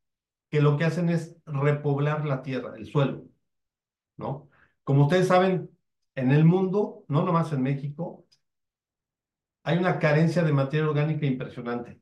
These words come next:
Menos del uno por ciento en promedio hay de materia orgánica por hectárea, o sea, de manera general.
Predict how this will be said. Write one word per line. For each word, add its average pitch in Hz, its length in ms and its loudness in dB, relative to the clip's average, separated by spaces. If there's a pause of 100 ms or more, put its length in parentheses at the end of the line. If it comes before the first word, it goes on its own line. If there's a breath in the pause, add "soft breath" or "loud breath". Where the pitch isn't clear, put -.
(100)
Menos 180 420 4
del 156 160 2
uno 170 220 4
por 131 180 -2
ciento 143 340 2
en 123 160 -2
promedio 143 640 -2 (600)
hay 143 180 0
de 160 80 2
materia 143 340 0
orgánica 143 400 0
por 107 140 -8
hectárea, 143 560 -2 (1040)
o - 80 -20
sea, 143 120 0
de 151 80 4
manera 156 300 2
general. 101 380 -12